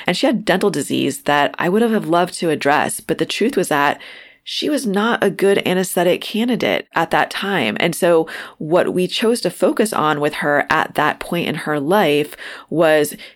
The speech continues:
keeping her on her heart meds, keeping watch on her breathing and her lungs, which was, like, the biggest, one, the biggest issue for her,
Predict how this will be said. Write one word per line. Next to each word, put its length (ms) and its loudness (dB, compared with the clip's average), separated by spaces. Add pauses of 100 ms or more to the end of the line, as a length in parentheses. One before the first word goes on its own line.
keeping 360 0
her 140 2
on 140 4
her 80 4
heart 280 0
meds, 400 0
keeping 500 -2
watch 280 2
on 100 0
her 140 -2
breathing 540 0
and 100 -2
her 160 0
lungs, 500 0
which 160 -4
was, 180 -2
like, 180 -2
the 100 -4
biggest, 480 -2
one, 220 -4
the 240 -2
biggest 340 0
issue 260 -2
for 160 -6
her, 300 0